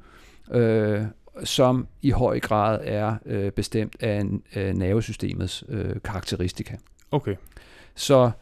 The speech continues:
Speaker 1: øh, det er vores nervesystem, som aktiverer, øh, musklerne, og som, øh, langt hen ad vejen også, øh, bestemmer,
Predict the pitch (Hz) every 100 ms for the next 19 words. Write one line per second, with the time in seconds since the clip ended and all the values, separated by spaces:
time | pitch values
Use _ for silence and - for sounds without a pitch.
0 | - - 120 113 113 110 110 107 107 -
1 | 127 120 117 117 113 127 175 156 139 135
2 | 117 120 - 123 104 - 110 - 117 135
3 | 160 160 156 - - 107 104 117 143 -
4 | 151 131 123 107 113 107 104 - - 101
5 | 98 117 120 135 123 113 110 110 104 120
6 | - - - - - 110 104 - 110 -
7 | 127 - 127